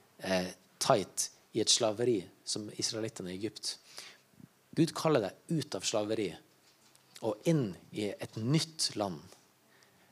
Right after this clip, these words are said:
Men du trenger Jesus. Du trenger å vende deg til Jesus og la han være din frelser. Fordi du kan ikke gå ut av det der selv. Du må bli ledet ut av det gjennom en som har gått i døden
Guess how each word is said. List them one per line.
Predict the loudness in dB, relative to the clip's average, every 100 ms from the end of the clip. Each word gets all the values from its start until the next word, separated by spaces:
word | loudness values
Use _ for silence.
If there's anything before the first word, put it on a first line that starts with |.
| _ -2
Men | 2
du | 4
trenger | 2 4 4
Jesus. | 4 4 2 2 -2 -18 _ _ _ _ _ _ _ _ _ -8
Du | -2
trenger | 2 2
å | 4
vende | 4 6 4
deg | 6
til | 6 6
Jesus | 6 2
og | 0
la | 2 4
han | 4
være | 4 4 2
din | 0
frelser. | 0 2 2 0 -4 -12 -14 -14 -14 0
Fordi | 2
du | 2
kan | 2 4 6
ikke | 6 4
gå | 4 4
ut | 6 4
av | 4
det | 6
der | 4 2 -6 -20 _ 2
selv. | 6 6 4 -2 -14 _ _ -20 _ -2
Du | 2
må | 6 6
bli | 6 6
ledet | 8 8 6 2
ut | -2 -4
av | -6 -6
det | -8 -14 -8
gjennom | -4 -2 0
en | 4 4
som | 4
har | 2
gått | 2 2 2 0 -6 -2
i | 2
døden | 6 8 8 4 -4